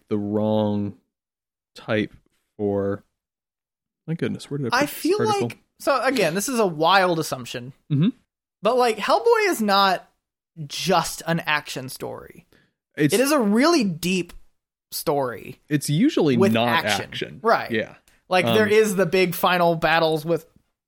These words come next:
Speaker 2: the chicken leg,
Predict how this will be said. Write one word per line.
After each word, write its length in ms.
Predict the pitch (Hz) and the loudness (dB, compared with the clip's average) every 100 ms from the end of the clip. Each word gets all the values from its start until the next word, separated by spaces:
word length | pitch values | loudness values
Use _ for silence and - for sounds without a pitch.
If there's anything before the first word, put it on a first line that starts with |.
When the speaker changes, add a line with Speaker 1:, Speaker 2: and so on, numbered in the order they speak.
| _ | _
Speaker 2:
the 460 | 170 170 165 160 147 - _ _ _ - - - - _ - | -2 2 2 0 -6 -16 _ _ _ -20 -20 -20 -20 _ -4
chicken 320 | 196 190 175 | -2 0 0
leg, 240 | 175 175 | 0 -2